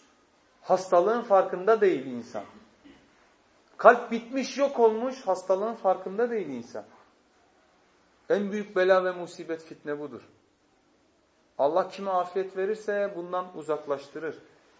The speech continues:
Ki Allah çok azına tövbeyi nasip etmiştir bu halden sonra. Bu halden sonra çok azına Allah tövbeyi nasip etmiştir. Selefin dediği gibi nice sapık diyorlar,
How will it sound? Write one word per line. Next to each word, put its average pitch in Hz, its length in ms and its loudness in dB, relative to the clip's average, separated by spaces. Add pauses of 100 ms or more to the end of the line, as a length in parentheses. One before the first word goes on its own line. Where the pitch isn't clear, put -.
(120)
Ki 190 140 2
Allah 180 380 4
çok 214 220 2
azına 175 340 0
tövbeyi 160 380 -2
nasip 143 300 -4
etmiştir 127 520 -10
bu 123 120 -6
halden 113 280 -6
sonra. 101 320 -20 (1600)
Bu 180 200 4
halden 196 340 4
sonra 214 380 -4
çok 202 200 -4
azına 190 280 -2
Allah 156 300 -2
tövbeyi 123 340 -8
nasip 113 320 -14
etmiştir. - 480 -20 (480)
Selefin 170 500 -2
dediği 190 280 -2
gibi 156 300 -10
nice 208 220 -2
sapık 208 540 -6
diyorlar, 196 440 2